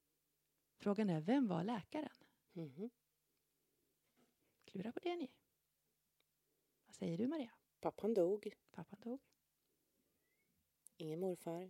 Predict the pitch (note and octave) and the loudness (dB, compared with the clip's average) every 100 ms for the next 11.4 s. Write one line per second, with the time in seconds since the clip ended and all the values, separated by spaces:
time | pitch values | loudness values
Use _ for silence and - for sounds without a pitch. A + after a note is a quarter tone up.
0 | G#3 F3+ D#3+ - F#3 - E3+ E3+ F#3+ - | -6 -4 -4 -2 -4 -2 -2 0 -2 -8
1 | _ _ _ _ _ _ - C#3+ C3+ B2+ | _ _ _ _ _ _ -12 -10 -8 -10
2 | C3 D3 G3 G#3 F#3 F3 - - _ - | -10 -10 -4 -2 -2 -6 -12 -20 _ -6
3 | F3 D#3+ E3 - - _ G#3 D#4 G#3+ C#3+ | -4 -4 -8 -10 -10 _ 8 8 8 2
4 | F3+ _ _ _ _ _ _ _ _ _ | -6 _ _ _ _ _ _ _ _ _
5 | _ _ - E4+ E4 D#4 D#4 D4 B3+ C#4+ | _ _ 6 8 10 10 12 12 12 12
6 | D4 C#4 B3+ F4+ A#4 F3 G3 A3 E3+ E3+ | 8 10 12 12 12 12 12 12 10 8
7 | B3+ G4+ A4 - A#4+ A4 G4 C4 D4 D#4 | 8 12 12 12 12 12 12 12 12 12
8 | F#4+ E4 G#4+ - B3 A3+ A3 G3+ F#3 D3 | 10 10 10 8 4 8 10 10 8 6
9 | D#3+ A#3+ C4 G#3+ F#3 - G#4 C#4+ - F#3+ | 8 12 12 10 4 4 6 8 6 4
10 | F#3 F3+ E3 F#3 F#3 - E3+ E3+ E3+ E3 | 6 4 2 -2 -2 -2 0 2 2 2
11 | D#3+ E3 C4+ - | 2 2 0 -2